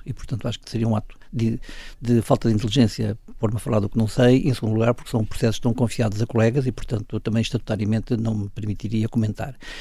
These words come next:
Mas vamos então ao tema geral. Eh, erros. Bem,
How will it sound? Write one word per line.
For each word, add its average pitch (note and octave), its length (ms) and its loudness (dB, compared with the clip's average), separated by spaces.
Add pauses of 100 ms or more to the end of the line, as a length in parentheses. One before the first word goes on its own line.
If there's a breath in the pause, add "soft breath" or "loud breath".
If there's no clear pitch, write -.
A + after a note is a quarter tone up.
(340 loud breath)
Mas G3+ 140 8
vamos C3+ 300 4
então C3 200 2
ao C3+ 100 6
tema B2+ 220 4
geral. G#2 340 -2 (220)
Eh, - 200 0 (720 loud breath)
erros. - 500 4
Bem, - 140 -4